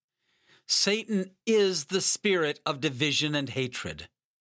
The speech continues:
America now needs to turn to God to defeat the actions of Satan, who prowls about seeking the ruin of souls and whole societies.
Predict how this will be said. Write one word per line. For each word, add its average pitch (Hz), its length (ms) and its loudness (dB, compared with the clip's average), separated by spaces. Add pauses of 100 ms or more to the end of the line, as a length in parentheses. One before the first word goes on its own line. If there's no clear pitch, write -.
(480)
America 151 640 -2
now 127 360 -2
needs 196 300 -2
to 196 120 -2
turn 185 280 -2
to 190 80 -2
God 131 440 -2
to 139 100 -6
defeat 165 440 -2
the 165 160 2
actions 165 380 -4
of 151 100 -2
Satan, 117 540 -2 (340)
who 156 120 0
prowls 190 720 -2
about 151 640 -4 (260)
seeking 180 480 2
the 143 100 0
ruin 208 460 2
of 180 140 -2
souls 143 680 0 (320)
and 131 200 -2
whole 131 340 -2
societies. 90 1000 -4